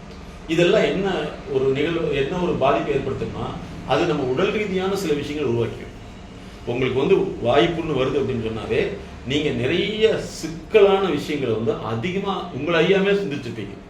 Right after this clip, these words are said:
அப்ப அதிகமான சிந்தனை ஏற்படைகளை வந்து அது என்ன ஆகும்னா, உடம்பு ஹீட் ஆகும். அந்த ஹீட் ஆகுறதுல வந்து ஆரம்ப கட்டத்துல வந்துருச்சுன்னா வாய் புண்ணு வரும். அதை நம்ம கண்டுக்காம விட்டோம்னா குடல் புண்ணு வரும். அது அல்சர்னு சொல்லுவோம்.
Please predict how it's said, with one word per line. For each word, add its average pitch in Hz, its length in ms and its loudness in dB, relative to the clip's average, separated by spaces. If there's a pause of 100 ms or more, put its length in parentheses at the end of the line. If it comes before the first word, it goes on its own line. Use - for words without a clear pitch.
(600)
அப்ப 123 460 2
அதிகமான 175 560 2
சிந்தனை 156 360 0
ஏற்படைகளை 113 480 0
வந்து 104 500 0
அது 117 180 -2
என்ன 117 200 2
ஆகும்னா, 120 460 -2 (340)
உடம்பு 165 380 2 (120)
ஹீட் 180 300 -2
ஆகும். - 240 -4 (880)
அந்த 117 180 -2
ஹீட் 220 320 0
ஆகுறதுல 135 440 2
வந்து 165 160 2 (400)
ஆரம்ப 190 300 4
கட்டத்துல 117 440 -2
வந்துருச்சுன்னா 117 480 -4
வாய் 127 320 4
புண்ணு 131 220 -4
வரும். 107 220 -2 (680)
அதை 147 200 6
நம்ம 180 160 4
கண்டுக்காம 196 520 4
விட்டோம்னா 160 320 -2
குடல் 185 320 6
புண்ணு 104 220 0
வரும். 95 180 -8
அது 143 160 0
அல்சர்னு 165 520 0
சொல்லுவோம். - 220 -6